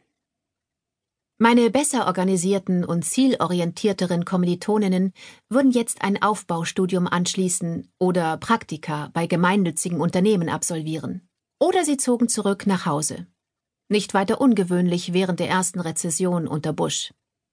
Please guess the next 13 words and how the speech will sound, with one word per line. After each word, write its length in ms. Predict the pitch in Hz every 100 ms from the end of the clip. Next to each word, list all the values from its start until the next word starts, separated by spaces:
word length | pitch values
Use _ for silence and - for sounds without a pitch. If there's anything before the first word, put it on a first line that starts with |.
| _ _ _ _
Ich 260 | 233 269 -
allerdings 540 | 294 262 247 247 - _ - - _ _ -
blieb 280 | 226 220 214
in 140 | 220
Northampton, 880 | 214 214 - 180 147 - - 175 - _ _ _
Massachusetts. 920 | 175 165 - - 170 - - - - - _ _ _ _ _ _ _ -
Ich 160 | - 302
hatte 140 | 285
mein 160 | 240 202
Examen 480 | 190 - 226 233 226
in 100 | 185
Theaterwissenschaften 960 | 190 202 214 202 196 202 208 196 -
gemacht, 400 | 196 190 190 -